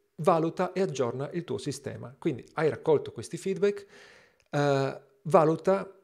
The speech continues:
periodicamente a seconda di, della frequenza. Di solito ti conviene avere questi sistemi quotidiani, quindi magari aspetta un mesetto e poi vedi come sta, eh, andando.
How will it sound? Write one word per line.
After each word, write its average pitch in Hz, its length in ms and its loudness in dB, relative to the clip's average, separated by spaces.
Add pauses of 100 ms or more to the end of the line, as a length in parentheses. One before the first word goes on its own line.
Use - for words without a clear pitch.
(260)
periodicamente 143 840 0
a 143 100 -8
seconda 143 400 -6
di, 117 460 -6
della 123 180 -8
frequenza. 117 480 -4
Di 117 80 -8
solito 139 320 -4
ti - 100 -14
conviene 131 280 -6
avere 117 200 -8
questi - 220 -12
sistemi - 340 -6
quotidiani, 123 600 -4
quindi 135 180 -4
magari 123 320 -6 (280)
aspetta 123 340 -4
un 117 60 -8
mesetto 156 720 2
e 170 120 -4
poi 170 160 0
vedi 143 240 0
come 123 200 -8
sta, 131 360 -2
eh, 120 220 2
andando. 123 560 4